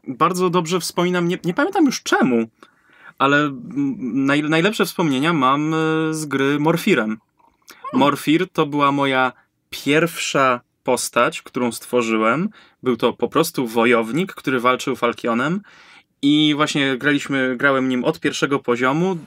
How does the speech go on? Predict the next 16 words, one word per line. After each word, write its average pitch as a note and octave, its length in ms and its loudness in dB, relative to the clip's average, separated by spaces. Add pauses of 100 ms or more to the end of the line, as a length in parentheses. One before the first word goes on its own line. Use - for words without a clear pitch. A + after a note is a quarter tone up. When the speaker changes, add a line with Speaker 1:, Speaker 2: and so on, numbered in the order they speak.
(120)
Speaker 1:
aż D#3 320 2
do C#3 100 0
momentu C#3 360 0
jego B2+ 440 2
epickiej B2 440 -4
śmierci C#3+ 440 -2
w C#3 240 -6
walce C3+ 480 0 (280)
z B2+ 200 -6
księciem D3+ 440 0
demonów. D#3+ 520 2 (360)
E, A#2+ 240 2
znaczy, E3+ 340 -2
dobra, C3+ 340 2
nie F3 180 2
umarł. A#2+ 380 0